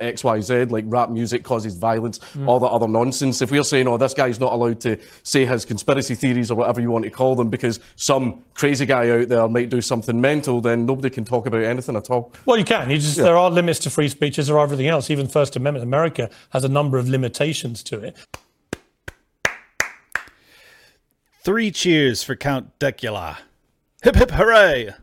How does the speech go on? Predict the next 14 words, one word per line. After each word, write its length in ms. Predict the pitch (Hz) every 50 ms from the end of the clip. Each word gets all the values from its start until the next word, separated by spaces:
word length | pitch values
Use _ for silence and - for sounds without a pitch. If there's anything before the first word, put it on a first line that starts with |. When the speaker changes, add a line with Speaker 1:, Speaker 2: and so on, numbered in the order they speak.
| _ -
Speaker 3:
Or 80 | 135 120
whatever 260 | 110 107 107 98 98
you 100 | 101 98
guys 180 | 101 92 92 -
say 140 | - 101
over 100 | 101 98 101
there. 120 | 98 95 - _ _ - - - - - -
Um, 340 | 127 131 127 127 117 110 104 _ _ _ _ _ _ _ _ _ _ _ _ _ _
he's 200 | - 165 202 196
right. 300 | 262 277 269 165 98 - _ _ _ _ _ _ _ _ _ _
He's 140 | - 185 196
obviously 460 | 214 208 202 208 185 - - 196 185
right. 260 | 160 143 101 90 - _ _ _ _ _ -
That, 220 | 131 117 -